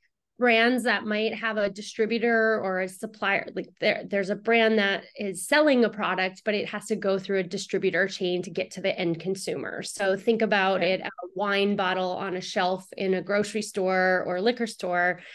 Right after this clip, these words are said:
Speaker 1: There's someone that gets it to the shelf, but then we come in and help get it to the consumer, whether that be trying a sample, education, um, especially important in bars and restaurants because it might go on the shelf, but if a consumer doesn't order it,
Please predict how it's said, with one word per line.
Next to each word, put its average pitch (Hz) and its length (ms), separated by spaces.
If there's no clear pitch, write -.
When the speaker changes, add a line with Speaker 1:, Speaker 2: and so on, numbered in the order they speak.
Speaker 1:
There's 214 340
someone 214 300
that 196 160
gets 233 220
it 220 160
to 190 100
the 196 80
shelf, 220 480
but 214 120
then 190 280
we 254 180
come 214 240
in 185 240
and 180 160
help 175 420
get 196 160
it 185 160
to 175 80
the 175 100
consumer, 185 680
whether 190 320
that 180 320
be 170 420
trying 175 420
a 175 40
sample, 262 840
education, 254 1040
um, 202 320
especially 262 680
important 220 420
in 202 160
bars 190 300
and 190 120
restaurants 262 640
because 220 300
it - 80
might 190 180
go 190 120
on 175 120
the 175 80
shelf, 214 380
but 190 160
if 190 140
a 180 40
consumer 196 460
doesn't 175 320
order 185 320
it, 240 240